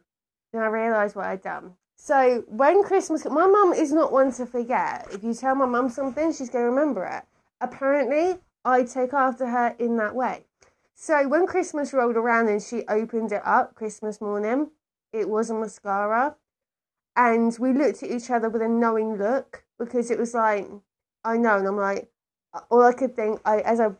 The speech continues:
dipped my head slightly in shame on Christmas morning, was like, "I'm so sorry. I ruined it for you." I mean, in the grand scheme of things, it was just a mascara, but it was one of her presents. And it was like, "I'm so sorry." Since then,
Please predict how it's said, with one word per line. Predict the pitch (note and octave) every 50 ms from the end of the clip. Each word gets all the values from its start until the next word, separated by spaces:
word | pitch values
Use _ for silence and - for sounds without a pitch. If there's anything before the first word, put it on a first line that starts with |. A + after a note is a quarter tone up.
| _ _ G3+
dipped | B3+ B3+ -
my | A#3 A#3 A#3
head | A#3 A3+ G#3+ G#3+ G#3+ G#3+
slightly | - - - G#3+ G3+ - - G#3
in | G#3 G#3
shame | G3+ - - G3 G3+ G#3+ G#3
on | G3 G3+
Christmas | G3 - G#3 G#3 - A3 G3+ -
morning, | G#3+ G#3 G#3+ G#3+ G#3+
was | G3+ G3 F#3+
like, | - F3+ F#3 -
"I'm | F#3 G3 _ _ _
so | - _ _ _
sorry. | _ _ - - F3 _ _ _ _ _ _ _ _ _ _ _ _ _ _ _
I | - G#3+
ruined | G#3+ F#3+ G#3+ G#3 G3 G3+ G3+ F#3+
it | F#3 F3 -
for | - F3+ F3
you." | E3+ E3+ E3+ E3+
I | - A3+
mean, | C#4 C4+ C4 B3+ - _ _ _ _ _ _ _ -
in | F4+
the | G#4 B4 C#5
grand | C#5 C#5+ C#5 B4 A#4+ F4+
scheme | - E4+ E4+ D#4+
of | F4 E4
things, | E4+ E4 F#4 A4 C#5+ C5+ - - _ _ _ _ -
it | C#4+ A#3
was | - G#3 G3+ A#3 B3+ C#4 C4 -
just | C#4+ C#4 -
a | C#4
mascara, | C4+ B3+ B3 B3 - - G#3+ G3 G3 G3+ G3+ G#3 A3 C#4 D#4 D#4 _
but | B3+ B3
it | G3+
was | A3 B3+
one | A#3 A#3+ A#3
of | A3+ A#3
her | A3 G#3+ G3+
presents. | G3+ - F#3+ F#3+ G3 G3+ G#3+ C4+ C#4+ - -
And | C4+ B3
it | A3+
was | F3+ A3+ A3+
like, | A3+ G#3 G#3 G3 - - _ _ _ _ _ _ -
"I'm | A3 G3+
so | - G#3+ G3+ G#3
sorry." | G3+ - G3+ F#3 F3 - - _ _ _ _ _
Since | _ - E4+ F#4+ F#4 C#4 - -
then, | - F#3 F#3 G3+ C#4 G4+